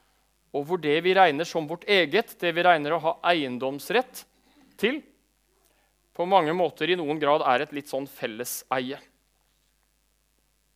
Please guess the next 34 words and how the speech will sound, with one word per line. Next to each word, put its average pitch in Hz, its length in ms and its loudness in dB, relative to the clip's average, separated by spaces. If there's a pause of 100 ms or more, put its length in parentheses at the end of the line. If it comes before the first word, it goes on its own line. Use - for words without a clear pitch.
(1300)
Kallet 185 400 2
til 214 140 -4
tjeneste 185 580 0
går 202 240 -2
ut - 380 -12 (440)
fordi 185 220 -4
nøden 156 480 -4
er 196 180 -2
stor. 202 300 -10 (1300)
Også 175 320 -4
i 190 60 -4
vårt 180 260 -6
rike 185 320 -4
Norge 156 340 -2 (640)
så - 160 -6
er 170 380 6 (260)
nøden 147 400 -2
stor. 165 320 -10 (560)
Og 139 80 -8
det 165 60 2
er 180 80 -2
mange 165 260 -2
som 180 140 -4
har 156 100 2
det 151 140 -10
tungt, 247 400 -8 (960)
og 135 80 -14
det 147 80 -4
er 160 80 -2
mange 151 220 -2
som 156 180 -10
har 151 100 2
det 165 80 0
vanskelig. 175 460 0